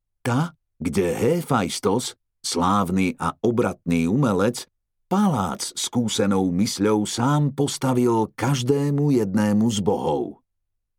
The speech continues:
Olympský vrhateľ bleskov tiež išiel na svoje lôžko, na ktoré líhal si vždy,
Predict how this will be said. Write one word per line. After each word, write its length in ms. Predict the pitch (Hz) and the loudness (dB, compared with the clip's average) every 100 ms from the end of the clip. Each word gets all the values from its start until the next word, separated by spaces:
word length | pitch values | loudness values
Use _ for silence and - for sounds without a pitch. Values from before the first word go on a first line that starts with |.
| _ - | _ -2
Olympský 800 | 104 110 110 101 - 95 98 | 2 4 2 0 -2 0 2
vrhateľ 640 | 92 101 76 90 92 87 82 | 2 0 0 -2 0 0 0
bleskov 840 | 64 87 101 - 104 107 110 107 - _ _ _ | 0 0 0 -2 0 2 2 0 -4 _ _ _
tiež 460 | - 214 196 - - | 0 2 0 -2 -2
išiel 540 | 101 - 90 87 80 | -2 0 0 0 0
na 140 | 76 82 | -2 -2
svoje 400 | - 90 87 85 | -2 0 2 2
lôžko, 720 | 87 95 95 - - 82 - _ _ _ | 2 2 0 -2 -2 -2 -4 _ _ _
na 220 | - 90 - | -4 -4 -2
ktoré 400 | - 95 87 82 | -2 0 2 0
líhal 580 | 85 117 110 95 87 | 2 2 2 0 -2
si 220 | - 80 71 | -2 -4 -4
vždy, 480 | 73 71 104 160 | -4 -2 -2 -2